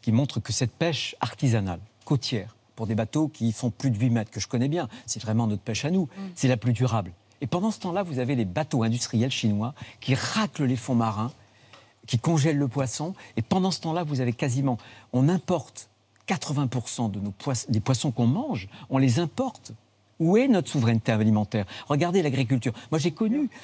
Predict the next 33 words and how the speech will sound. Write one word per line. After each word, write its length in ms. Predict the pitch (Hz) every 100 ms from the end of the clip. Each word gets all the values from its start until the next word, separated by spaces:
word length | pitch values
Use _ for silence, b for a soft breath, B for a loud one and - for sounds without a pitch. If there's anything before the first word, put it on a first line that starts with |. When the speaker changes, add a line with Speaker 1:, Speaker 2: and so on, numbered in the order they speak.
| B
Speaker 1:
la 100 | -
désindustrialisation, 1120 | 120 147 135 123 107 - 107 101 95 - 98 92
les 180 | 123 127
usines 220 | 127 127
qui 140 | 117
ferment. 260 | 107 110 95 b b _
C'est 160 | - 123
la 80 | 101
même 180 | 110 110
chose. 340 | - 95 95 -
Il 80 | 110
y 20 |
a, 40 | 95 -
il 60 |
y 40 | 107
a 120 | 95 B B
douze 320 | 110 180 190 156
ans, 140 | 190 B B B _
la 100 | 110
balance 280 | 107 135 151
commerciale 600 | - 120 113 - 110 120 139 _ _ _ - 135
agricole 440 | 127 117 123 - 120
européenne, 400 | 113 113 110 113
c'était 340 | - 113 127 -
onze 200 | 127 110
milliards. 320 | 104 95 98 -
Aujourd'hui, 320 | 120 127 131
elle 80 | 117
est 60 | 104
déficitaire 600 | 120 127 110 107 156 B B -
si 360 | - 131 123 -
on 120 | 113
exclut 420 | 113 - 131 147